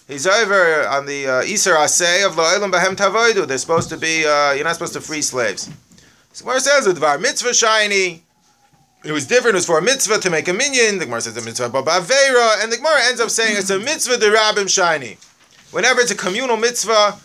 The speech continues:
it's allowed. Or mitzvah derab, mitzvah of many. What is the mitzvah derabim?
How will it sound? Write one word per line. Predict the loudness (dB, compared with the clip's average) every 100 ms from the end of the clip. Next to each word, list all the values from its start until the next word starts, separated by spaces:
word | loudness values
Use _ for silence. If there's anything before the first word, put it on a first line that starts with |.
| _ _ -6
it's | -4 0
allowed. | 2 4 2 -2 -8 _ _ _ _ -20 _ _ -12
Or | -6
mitzvah | -4 -2
derab, | 2 4 4 2
mitzvah | -4 -2 0 0
of |
many. | -2 -4 -6 -12 _ _
What | -2 2 2
is | 2
the | 0
mitzvah | 0 -2 -2
derabim? | -4 0 2 2 0 -2